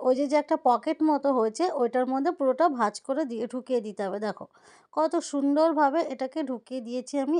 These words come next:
এইভাবেই তোমরা করবে। আর দেখো, একটা ব্যাগের মতন তৈরি হয়ে গেল। আর জায়গাটাও কিন্তু খুব অল্প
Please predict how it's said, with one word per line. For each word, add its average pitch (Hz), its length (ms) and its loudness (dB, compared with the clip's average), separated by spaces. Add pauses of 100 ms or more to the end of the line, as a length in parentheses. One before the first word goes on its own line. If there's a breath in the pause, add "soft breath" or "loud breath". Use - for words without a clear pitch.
(120)
এইভাবেই 262 440 0
তোমরা 247 280 -2
করবে। 202 260 -4 (120)
আর 294 80 2
দেখো, 285 240 -2
একটা 277 240 -4
ব্যাগের 226 520 -2
মতন 294 340 -2
তৈরি 262 320 0
হয়ে 269 240 0
গেল। 254 200 -2 (500 loud breath)
আর 277 180 4
জায়গাটাও 254 540 4
কিন্তু 285 360 -2 (260)
খুব 359 220 -2
অল্প 240 240 2